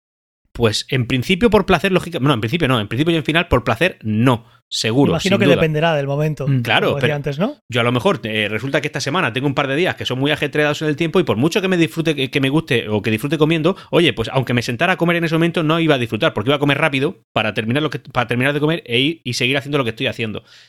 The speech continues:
Speaker 1: Si en ese momento yo tuviera una pastillita que me la tomo, oye, me cubre, me sacia, me, me, nutricionalmente estoy cu-, estoy totalmente cubierto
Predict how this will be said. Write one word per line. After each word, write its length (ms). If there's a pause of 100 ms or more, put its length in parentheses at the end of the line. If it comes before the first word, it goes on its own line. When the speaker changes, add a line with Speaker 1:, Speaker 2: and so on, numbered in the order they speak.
(140)
Speaker 1:
Si 100
en 60
ese 140
momento 300
yo 80
tuviera 180
una 60
pastillita 440
que 80
me 80
la 100
tomo, 260
oye, 220
me 140
cubre, 320
me 100
sacia, 400 (240)
me, 360 (180)
me, 520
nutricionalmente 880
estoy 160
cu-, 120
estoy 340
totalmente 720
cubierto 520